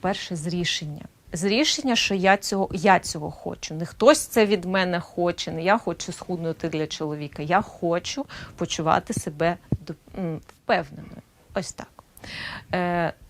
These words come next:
ви повинні розуміти, для чого вам це потрібно. Тобто все починається з голови. Е, коли ви прийняли, е, це рішення, е, протягом сімдесяти двох годин є правило трьох діб.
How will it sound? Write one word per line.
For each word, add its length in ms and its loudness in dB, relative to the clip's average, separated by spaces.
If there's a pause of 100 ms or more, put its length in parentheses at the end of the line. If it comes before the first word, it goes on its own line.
(100)
ви 220 0
повинні 800 0
розуміти, 560 -2
для 240 0
чого 600 -4
вам 320 -6
це 200 -10
потрібно. 680 -8
Тобто 400 -4
все 360 8
починається 800 4
з 100 -2
голови. 800 4 (1200)
Е, 160 10
коли 300 8
ви 120 10
прийняли, 800 4
е, 80 4
це 260 6
рішення, 680 2 (160)
е, 220 0 (360)
протягом 800 8 (120)
сімдесяти 600 -4
двох 300 -2
годин 380 -2
є 180 0
правило 520 -2
трьох 360 0
діб. 280 -6